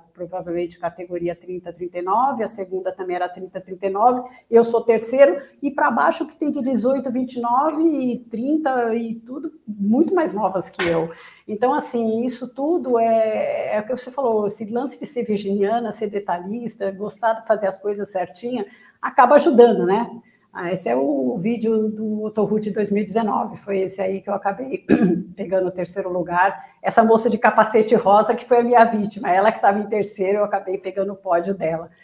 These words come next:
E, então, assim, é, é muito legal. Eu acho que se você gosta de montanha, se você gosta de escalar, você gosta de visual incrível e você gosta de competição,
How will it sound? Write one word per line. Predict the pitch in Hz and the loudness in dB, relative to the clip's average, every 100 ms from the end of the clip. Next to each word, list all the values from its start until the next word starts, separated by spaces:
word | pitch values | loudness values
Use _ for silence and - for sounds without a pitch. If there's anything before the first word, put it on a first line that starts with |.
| - - _ _ | -20 -20 _ _
E, | 190 196 190 190 190 185 175 175 214 | -8 -4 -4 -4 -2 2 2 2 -4
então, | 202 220 | -2 2
assim, | 247 247 226 202 | 2 0 -2 0
é, | 190 233 | 0 0
é | |
muito | 320 277 262 | 0 0 -2
legal. | 220 196 160 156 180 | -2 0 0 0 0
Eu | 196 | 0
acho | 190 196 226 | 0 0 -8
que | - 220 202 190 180 | -12 -12 -6 -2 -2
se | 180 - | -2 -10
você | 208 220 - 254 | -8 -8 -2 -4
gosta | 220 214 226 233 240 214 | 0 4 4 2 -2 -6
de | 220 196 - _ _ _ | -6 -10 -10 _ _ _
montanha, | 180 226 247 247 202 165 156 - | -2 0 0 2 2 2 -2 -8
se | 180 | -10
você | 170 190 | -8 -4
gosta | 185 214 254 247 | 0 0 0 -2
de | 233 | -4
escalar, | 247 - 247 226 185 156 156 180 | -6 -4 -2 0 0 -2 -6 -12
você | - 190 | -12 -10
gosta | 185 220 233 240 | -4 -4 -4 -6
de | - 214 | -6 -8
visual | 214 202 196 208 214 220 - | -8 -10 -2 0 0 -2 -6
incrível | 233 233 185 175 175 160 - _ _ _ - | -10 -10 -8 -8 -8 -12 -14 _ _ _ -16
e | 196 | -10
você | 175 196 - 208 | -6 -6 -4 -6
gosta | 170 202 214 240 247 214 | -2 0 2 2 0 -4
de | 208 | -4
competição, | 202 190 185 175 - - 190 214 190 165 | -4 -4 -4 -10 -12 -6 0 0 0 -6